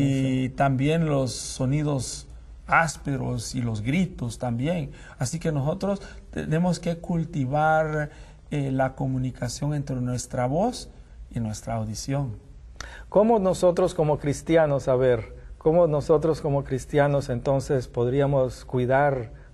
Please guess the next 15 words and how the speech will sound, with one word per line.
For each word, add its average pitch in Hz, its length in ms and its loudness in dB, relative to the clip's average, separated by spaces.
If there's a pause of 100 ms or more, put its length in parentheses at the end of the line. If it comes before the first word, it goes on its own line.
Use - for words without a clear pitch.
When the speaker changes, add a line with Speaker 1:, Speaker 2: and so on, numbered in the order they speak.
(100)
Speaker 2:
de 123 280 2
esa 131 260 4
avenida 123 560 2
que 120 240 0
es 123 160 -2
el 120 140 0
oído, 107 400 -4 (480)
tan 131 180 2
importante? 127 760 2 (540)
Speaker 1:
Lo 120 200 0
que 123 120 -2
escuchamos 139 760 -2
es 123 140 -6
muy 127 200 -2
importante. 143 640 -6